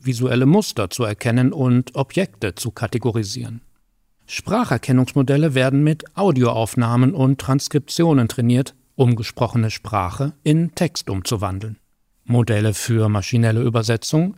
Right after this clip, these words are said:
nutzen Textsammlungen in mindestens zwei Sprachen, die auf Satzebene synchronisiert sind, um sprachübergreifende Zusammenhänge zu erkennen.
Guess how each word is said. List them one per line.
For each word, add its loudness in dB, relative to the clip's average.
nutzen 0
Textsammlungen 0
in 2
mindestens 2
zwei -2
Sprachen, 0
die -2
auf 0
Satzebene 0
synchronisiert 2
sind, 0
um 4
sprachübergreifende -2
Zusammenhänge 0
zu -8
erkennen. -8